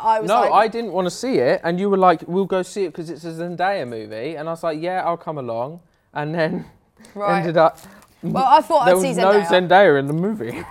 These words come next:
Speaker 1: I thought, when, from the trailers, I thought, sci-fi.
Speaker 2: They, they threw her all over the marketing.
Speaker 1: Exactly.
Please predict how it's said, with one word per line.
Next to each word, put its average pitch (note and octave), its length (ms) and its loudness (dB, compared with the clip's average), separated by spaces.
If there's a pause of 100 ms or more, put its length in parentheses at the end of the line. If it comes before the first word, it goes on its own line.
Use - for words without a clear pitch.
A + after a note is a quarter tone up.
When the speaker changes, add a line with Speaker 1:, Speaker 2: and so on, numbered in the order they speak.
Speaker 1:
I F4+ 240 2
thought, G#4+ 480 -2
when, D#4+ 280 -2
from D#4 180 -2
the B3+ 80 -2
trailers, B3+ 640 -2
I B3+ 80 -4
thought, A#3 340 0 (320)
sci-fi. D#4 680 4
Speaker 2:
They, F3 160 0
they F#3 60 -6
threw F#3+ 380 -6
her B2 420 -4 (380)
all E3 280 0
over C#3+ 220 0
the C3 80 -10
marketing. C3 680 -8 (100)
Speaker 1:
Exactly. - 400 -10